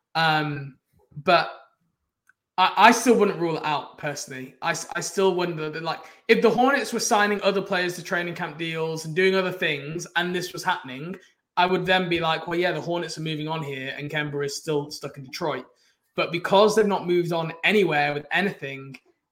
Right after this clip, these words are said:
it just makes me think he could still be, could still be in the, uh, in the, in the running here. Okay, um, we're gonna stop for a quick ad break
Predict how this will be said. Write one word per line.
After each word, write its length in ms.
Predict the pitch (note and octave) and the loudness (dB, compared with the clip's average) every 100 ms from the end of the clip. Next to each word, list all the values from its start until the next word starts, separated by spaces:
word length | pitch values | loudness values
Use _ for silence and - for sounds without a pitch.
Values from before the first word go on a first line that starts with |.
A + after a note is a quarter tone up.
| - | -10
it 80 | E3+ | -6
just 200 | F#3 G#3 | -4 0
makes 220 | G#3 G#3 | 0 2
me 80 | F#3 | 0
think 160 | F#3 | 0
he 100 | F3 | -2
could 160 | F3 F#3 | -2 -2
still 200 | - E3 | -2 -2
be, 260 | D#3+ D3+ D#3 | -2 -4 -2
could 160 | A3 E3 | -2 0
still 200 | - F3 | -2 -4
be 140 | E3 | -4
in 140 | D#3+ D3+ | -6 -8
the, 160 | D3 | -8
uh, 220 | C#3+ C#3 - - - | -8 -8 -10 -14 -10
in 60 | |
the, 140 | D#3+ D3 | -8 -6
in 80 | D#3+ | -8
the 60 | D3+ | -6
running 260 | C#3+ C3+ | -8 -8
here. 180 | C3+ C3 - _ _ _ _ _ - _ _ _ _ _ _ _ _ _ _ _ _ _ _ - _ _ _ _ _ _ _ - | -12 -14 -16 _ _ _ _ _ -20 _ _ _ _ _ _ _ _ _ _ _ _ _ _ -20 _ _ _ _ _ _ _ 0
Okay, 460 | A#3+ B3 D#3 - - _ _ _ _ _ - | 4 6 6 2 -14 _ _ _ _ _ 0
um, 560 | F3+ F#3+ F#3+ F#3 E3+ - _ _ _ _ _ _ - | 4 4 2 -4 -8 -16 _ _ _ _ _ _ 0
we're 160 | G3+ | 4
gonna 160 | A#3 A#3 | 4 4
stop 220 | A#3 F#3+ | 2 0
for 80 | G#3 | 0
a 20 | |
quick 220 | A3 G#3 | 0 2
ad 160 | E3+ D#3 | 2 0
break 440 | D3+ F3+ - - | -2 -4 -8 -20